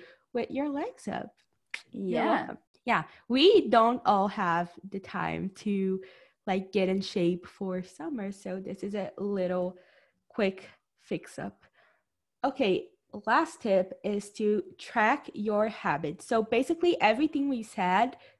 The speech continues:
Speaker 1: we said, we said is, um, habits. Like, you need to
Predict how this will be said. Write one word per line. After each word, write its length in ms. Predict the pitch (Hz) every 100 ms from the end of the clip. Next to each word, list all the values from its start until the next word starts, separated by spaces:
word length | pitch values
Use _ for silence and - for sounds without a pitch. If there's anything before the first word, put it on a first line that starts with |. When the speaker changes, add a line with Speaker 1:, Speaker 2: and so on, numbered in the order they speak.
| -
Speaker 1:
we 80 | 202
said, 420 | - 170 - 190 - - _
we 140 | 220 220
said 460 | - 180 190 202 -
is, 440 | - 208 208 226 - - - - _ -
um, 480 | 214 202 190 175 - _ _ _ -
habits. 580 | - - 370 180 147 -
Like, 260 | 180 156 - _ 190 -
you 280 | 233 254
need 240 | 277 240 220
to 180 | 254